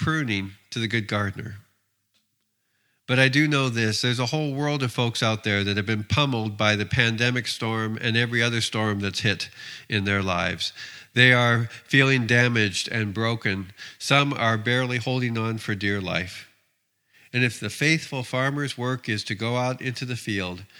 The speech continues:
and tend, trim, cultivate, and promote the health of the vineyard, then let us join the good gardener in the vineyard, caring for and promoting the growth of each and every vine,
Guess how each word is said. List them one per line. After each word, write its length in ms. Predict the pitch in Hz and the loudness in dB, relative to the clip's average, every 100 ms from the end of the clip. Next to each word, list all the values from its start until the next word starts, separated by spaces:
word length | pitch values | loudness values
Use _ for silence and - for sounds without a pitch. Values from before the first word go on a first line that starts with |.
| - _ - | -20 _ -10
and 200 | 95 92 | -10 -6
tend, 600 | - 143 123 104 95 - - | -2 0 0 -2 -8 -14 -10
trim, 440 | - 131 120 104 | -4 -2 -2 -6
cultivate, 800 | 98 - 139 135 113 107 98 - - - - | -8 -6 -4 -4 -2 -2 -2 -6 -20 -20 -12
and 140 | 101 | -8
promote 440 | 110 113 123 139 - | -4 -2 -2 -4 -4
the 120 | 107 | -4
health 360 | 127 139 135 - | -2 -2 -6 -12
of 120 | 110 | -12
the 100 | 113 | -10
vineyard, 560 | 107 110 104 92 87 - _ _ _ _ _ _ _ _ _ _ _ _ _ _ | -6 -4 -4 -6 -10 -14 _ _ _ _ _ _ _ _ _ _ _ _ _ _
then 380 | 139 143 147 139 - - | 2 2 2 -4 -12 -2
let 280 | 156 165 - | 0 0 0
us 260 | 160 165 - | 0 0 -2
join 480 | 120 135 143 160 | -2 0 0 -2
the 80 | 143 | -6
good 260 | 123 143 131 | -4 -4 0
gardener 500 | 123 120 107 107 - | 0 0 -2 -4 -4
in 160 | 135 135 | -4 -2
the 100 | 123 | -4
vineyard, 520 | 104 98 95 90 82 _ _ - | -4 -4 -4 -8 -12 _ _ -10
caring 460 | - 156 156 147 | -2 0 0 -2
for 380 | 143 - 117 113 | -4 -4 -2 0
and 200 | 98 101 | -2 -4
promoting 540 | - 101 110 127 131 120 | -4 -4 -2 -2 -4 -6
the 80 | |
growth 380 | 98 107 104 101 | -4 -2 -2 -2
of 120 | 98 | -6
each 380 | 104 135 151 - | -4 -4 -4 -6
and 180 | 113 110 | -4 -4
every 300 | 101 110 113 | -2 -2 -2
vine, 420 | 98 90 87 92 | -2 -2 -4 -6